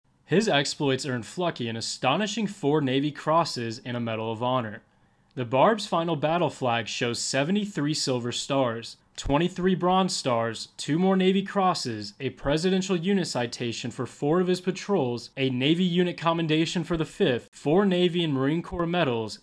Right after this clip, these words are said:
and eighty-two Letter of Commendation ribbons. As important in those five daring patrols, there was no loss of life or significant injury to any of his crew members. Fluckey often said that he was most proud of that,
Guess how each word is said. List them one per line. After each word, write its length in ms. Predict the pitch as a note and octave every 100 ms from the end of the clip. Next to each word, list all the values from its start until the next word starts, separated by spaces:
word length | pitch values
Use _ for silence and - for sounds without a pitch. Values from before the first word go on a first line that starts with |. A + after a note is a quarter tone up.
| -
and 200 | C3+ C3+ -
eighty-two 720 | D#3 G3 A#3 G#3 - B2+ A#2+
Letter 300 | A2+ A#2+ D3+
of 120 | C#3
Commendation 760 | - B2+ B2 A#2 A2 G#2 - A2+
ribbons. 560 | C3+ B2+ A#2 A#2+ - _ _ _ _ _ _ _ -
As 160 | C3
important 440 | C#3 B2 D3 F#3 G#3+
in 140 | E3
those 240 | C3+ E3
five 320 | - E3+ E3+ C#3+
daring 320 | C3+ D#3 E3
patrols, 680 | D#3+ - - E3+ B2+ A2+ G2+
there 180 | - B2+
was 160 | B2
no 300 | A#2 A#2+ E3+
loss 340 | F#3+ C3+ D3 -
of 140 | B2
life 400 | D#3+ C3+ A#2 -
or 180 | C#3+ D3+
significant 600 | F#3 F#3 C3+ B2+ - B2+
injury 460 | E3 G#3+ C3+ B2 A#2+
to 180 | C3 C3+
any 240 | A#2+ A#2+
of 60 | A#2
his 160 | A#2
crew 260 | - D3+ D#3
members. 520 | A#2+ G#2+ A#2+ - - _ _ _
Fluckey 480 | - C#3 F3 G3 G#3+
often 320 | E3+ F#3 E3+
said 420 | C#3 - D#3+ B2
that 120 | A#2+
he 80 | C3
was 140 | C#3 B2+
most 280 | B2 A#2+
proud 280 | - A#2+ A2
of 100 | G#2+
that, 380 | A2 C3+ A2+ -